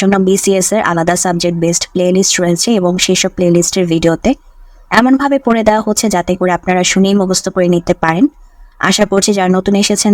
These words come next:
তারা সবাই চ্যানেলটিকে সাবস্ক্রাইব করে দিবেন। প্রিভিয়াস যত ভিডিও আছে সেগুলো দেখে পড়াগুলো পড়বেন এবং সামনে যত ভিডিও আপলোড হবে সেগুলো দেখেও পড়াগুলো পড়তে থাকবেন।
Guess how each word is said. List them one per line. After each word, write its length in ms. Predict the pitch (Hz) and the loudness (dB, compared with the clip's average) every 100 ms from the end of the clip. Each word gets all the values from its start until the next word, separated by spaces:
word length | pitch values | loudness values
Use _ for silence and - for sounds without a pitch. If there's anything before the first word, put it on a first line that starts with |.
| 185 | 2
তারা 140 | 180 180 | 0 0
সবাই 200 | 175 180 180 | 0 0 0
চ্যানেলটিকে 440 | 170 170 175 170 170 | 0 0 -2 -2 -2
সাবস্ক্রাইব 420 | 160 - - 190 180 - | -4 -4 -4 -4 -2 -2
করে 140 | 202 202 | 0 2
দিবেন। 200 | 208 226 - - - - | 2 0 -6 -14 -20 -4
প্রিভিয়াস 300 | 285 277 285 254 | 0 2 0 0
যত 120 | 254 247 | 0 2
ভিডিও 180 | 226 220 | 2 2
আছে 100 | 220 240 | 0 0
সেগুলো 220 | 214 196 202 190 | 0 0 0 0
দেখে 160 | 190 185 | -2 -2
পড়াগুলো 360 | 180 175 180 190 - | 0 0 2 0 0
পড়বেন 300 | 233 240 254 269 | -2 0 2 2
এবং 120 | 233 240 | 2 0
সামনে 220 | 208 196 190 | 2 2 2
যত 120 | 190 190 180 | 0 0 0
ভিডিও 180 | 175 170 | 2 0
আপলোড 240 | 165 175 170 | 0 -2 -2
হবে 180 | 175 185 330 - - - - - - | -2 0 -2 -4 -20 -20 -20 -10 -4
সেগুলো 260 | 214 208 208 196 | 0 0 2 0
দেখেও 220 | 185 269 233 | -2 -2 2
পড়াগুলো 320 | 165 156 165 170 | 2 2 2 2
পড়তে 240 | 220 226 214 | 0 -2 -2
থাকবেন। 320 | 156 147 - | -4 -4 -8